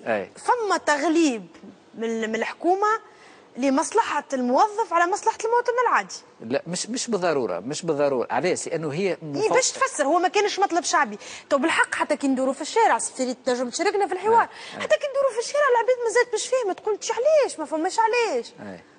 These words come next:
Speaker 2: ما فماش بالحق علاش اليوم باش انه نجيو هكا ونقولوا: "لا، باش نوليو نخدموا خمسة ايام ما عادش ست ايام".
Speaker 1: اي، ما كان، لكن انت هذا مشى دخل في معناها جو-، الحكايه مشات في مساله الاصلاح الاداري من الاول،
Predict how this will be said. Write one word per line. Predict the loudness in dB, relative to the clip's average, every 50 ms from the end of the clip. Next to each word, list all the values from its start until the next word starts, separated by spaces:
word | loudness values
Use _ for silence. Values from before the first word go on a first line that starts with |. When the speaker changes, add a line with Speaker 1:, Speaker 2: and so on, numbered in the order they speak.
| _ -10 -8
Speaker 2:
ما | -2
فماش | 0 2 4 4 6 4 4 4 2
بالحق | -2 -2 0 2 2 2 2 4 4
علاش | 4 6 6 4 4 2 0 -2 -4 -4
اليوم | -2 0 2 4 6 6 4 4 0 -2
باش | -4 -4 -6 -4 -2
انه | 0 2 2 4 4 4 2 0 -4 -16 -12 -4 0
نجيو | 2 2 4 6 6 6 6 4
هكا | 4 2 2 2 4 4
ونقولوا: | 4 4 2 0 0 2 2 4
"لا، | 4 2 2 0
باش | -2 -2 -2
نوليو | 0 2 2 2
نخدموا | 0 0 -2 -4 -2
خمسة | -2 -2 -2 0 0 2
ايام | 2 2 2
ما | 2 0
عادش | 0 0 -4
ست | -8 -10 -8 -6 -4
ايام". | -4 -4 -6 -8 -12 -20 -18 -12 -10
Speaker 1:
اي، | -8
ما | -8 -8
كان، | -8 -6 -6 -4
لكن | -4 -4 -4 -4
انت | -4 -2 -2
هذا | -2 0 0 -2 -2
مشى | -4 -4 -4 -4
دخل | -4 -4 -8 -10 -10
في | -8 -8 -8 -8 -8 -8 -10 -10 -10 -10 -10 -10
معناها | -8 -8 -6 -6 -8
جو-، | -6 -8 -8 -8 -8 -8 -8 -8 -8 -10 -12 -12
الحكايه | -14 -14 -8 -4 -2 -2 0 -2
مشات | -4 -4 -6 -6 -6
في | -6 -8 -6
مساله | -4 -4 -6 -6 -6 -8 -8 -6 -6
الاصلاح | -8 -6 -4 -4 -4 -4 -4
الاداري | -4 -2 -2 -2 -2 -2 -4
من | -6
الاول، | -6 -6 -6 -8